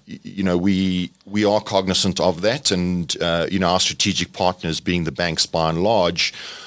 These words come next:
are absolutely feeling this as well. Um, you know, I, I think there's an element of nervousness to a certain extent around the impact of affordability and,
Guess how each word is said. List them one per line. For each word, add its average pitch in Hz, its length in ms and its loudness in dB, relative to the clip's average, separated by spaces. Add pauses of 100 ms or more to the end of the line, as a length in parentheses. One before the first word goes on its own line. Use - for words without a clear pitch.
(220)
are 120 120 2
absolutely 123 520 0
feeling 98 400 2
this 87 200 0
as 76 120 -4
well. 73 280 -4 (300)
Um, 80 720 0
you 85 160 -2
know, 82 80 -2
I, 80 140 2 (100)
I 82 60 0
think 98 240 -2
there's 90 200 0
an 90 160 -2
element 95 380 2
of 73 100 -6
nervousness 95 680 0
to 117 100 -2
a - 20 0
certain 110 320 0
extent 113 480 0
around 85 800 0 (380)
the 98 140 0
impact 98 400 0
of 95 100 -4
affordability 95 920 0
and, 82 320 -2